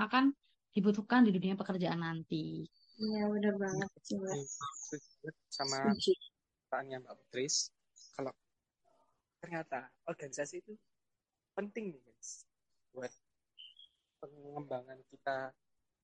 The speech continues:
Speaker 3: selama masa kuliah. Nggak hanya kuliah aja, yang, nggak hanya belajar-belajar aja nih, yang ternyata yang bisa ngembangin kita.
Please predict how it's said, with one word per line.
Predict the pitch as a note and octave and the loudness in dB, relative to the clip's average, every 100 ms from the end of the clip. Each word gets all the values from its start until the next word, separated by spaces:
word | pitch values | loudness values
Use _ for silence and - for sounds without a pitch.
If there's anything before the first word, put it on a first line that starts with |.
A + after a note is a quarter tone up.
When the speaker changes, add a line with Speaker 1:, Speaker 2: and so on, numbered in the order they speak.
| _ | _
Speaker 3:
selama | - - C3+ B2+ | -14 -6 -6 -6
masa | C3 C3+ | -10 -12
kuliah. | C3 A#2 A#2+ A#2+ _ _ | -12 -8 -8 -8 _ _
Nggak | B2+ B2+ | -10 -10
hanya | B2+ C3 B2+ - | -16 -16 -16 -20
kuliah | - D3 D3 - - | -12 -6 -6 -6 -18
aja, | C3 - - A#2+ B2 C#3 _ _ _ _ | -20 -16 -10 -8 -10 -12 _ _ _ _
yang, | B2+ - _ _ _ | -18 -18 _ _ _
nggak | C#3+ | -6
hanya | C#3+ D3+ C#3+ | -4 -4 -4
belajar-belajar | - C3 C#3+ F3 C#3 B2+ | -4 -4 -4 -6 -4 -4
aja | B2+ - C#3 | -4 -4 -4
nih, | C3+ B2 A2+ _ _ _ C3 | -4 -8 -12 _ _ _ -12
yang | |
ternyata | B2+ B2 C3+ | -10 -8 -8
yang | B2+ | -6
bisa | C3 | -6
ngembangin | B2 A#2 A#2 | -8 -12 -16
kita. | A#2 _ _ A#2 | -20 _ _ -8